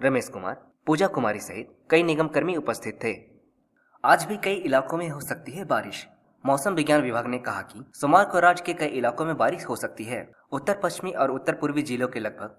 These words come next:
सभी हिस्सों में बारिश का पूर्वानुमान है। राज्य के अन्य जिलों में हल्की बारिश हो सकती है। रविवार को भी सुबह में कई इलाकों में बारिश हुई। राज्य में मानसून फिलहाल थोड़ा कमजोर है। पिछले बहत्तर घंटे तक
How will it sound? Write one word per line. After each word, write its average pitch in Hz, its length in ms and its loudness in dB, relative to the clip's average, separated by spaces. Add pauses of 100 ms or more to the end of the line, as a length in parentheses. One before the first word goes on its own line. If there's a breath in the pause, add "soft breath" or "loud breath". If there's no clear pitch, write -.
सभी 185 220 2
हिस्सों 175 280 -4
में 175 120 0 (120)
बारिश 147 240 6
का 175 140 -2
पूर्वानुमान 123 560 2
है। 113 180 -4 (340)
राज्य 151 300 4
के - 60 -4
अन्य 135 220 -4
जिलों 113 220 -8
में 107 200 -10 (280)
हल्की 147 220 -2
बारिश 170 320 4
हो 123 60 -2
सकती 113 300 -8
है। 110 180 -8 (280)
रविवार 147 380 2
को 123 140 -4
भी 101 180 -12 (360)
सुबह 156 220 4
में 175 160 -4
कई 165 140 2
इलाकों 123 400 -2
में 151 140 -2
बारिश 110 300 0
हुई। 113 140 -6 (380)
राज्य 185 240 6
में 185 60 -4
मानसून 151 360 2
फिलहाल 139 380 -2
थोड़ा 131 140 0
कमजोर 110 400 -6
है। 107 180 -8 (500 soft breath)
पिछले 147 240 0
बहत्तर 147 340 0
घंटे 113 280 -8
तक 110 180 -12